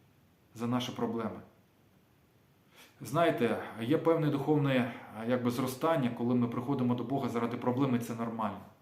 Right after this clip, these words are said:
Але ми маємо залишатись з Богом заради Нього самого. Немовля, коли воно тільки народилося, для нього мати — це тепло і їжа. Він навіть, знаєте,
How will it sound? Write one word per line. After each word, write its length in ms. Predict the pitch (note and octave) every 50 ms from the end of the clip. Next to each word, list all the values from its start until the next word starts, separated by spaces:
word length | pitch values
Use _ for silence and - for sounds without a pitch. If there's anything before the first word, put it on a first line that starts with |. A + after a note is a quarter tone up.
| _ _ _ _ _ _ - - - - _
Але 220 | - B2 C3+ C#3 C#3
ми 140 | C3+ C#3+
маємо 340 | C#3 C#3 D#3 E3 E3 D#3 D3
залишатись 520 | B2 C#3 C3 B2+ B2 A#2+ C3+ B2+ B2+ B2+ A2+
з 60 | A2
Богом 340 | A2+ C3 C#3+ C3+ B2 A2+ A2+
заради 300 | A#2 A#2 A#2+ A#2 A#2 A2
Нього 220 | A#2 A#2 A#2 A2
самого. 440 | G#2+ - A2+ A2 G#2+ G#2 G2 - - - - - _ _ - - - - - - - -
Немовля, 480 | A#2+ C3 C#3+ D3 D3+ D3+ E3+ F#3+ G3+ G3+
коли 200 | - - B2+ C3
воно 360 | C3+ B2+ C3 C3 C3 C3 B2
тільки 220 | A#2+ - - - C3
народилося, 680 | B2+ B2+ C3 B2+ B2+ D#3 E3+ D3+ B2 - - G#2 G#2
для 180 | G#2 A2 B2
нього 280 | B2+ C3 C#3 C3+ C3 C3+
мати — 320 | C3 C#3+ D#3+ D#3+ - C3 B2
це 240 | - - A#2+ A#2 A2+
тепло 500 | A#2 - B2+ A#2 - B2 B2+ C#3 D3+ C#3+
і 80 | C#3+
їжа. 320 | A#2+ A#2+ B2 B2 - A2+ G2 - - - - - _ _ _ _ _ _ _ _ _ _ _ _ _ _ _ -
Він 180 | A2+ C3 C3+
навіть, 280 | C3 C#3+ C#3 C3+ C3 A#2+ - - A2+
знаєте, 440 | A#2 C3+ C#3+ C#3 B2+ B2 A2+ A2 G#2+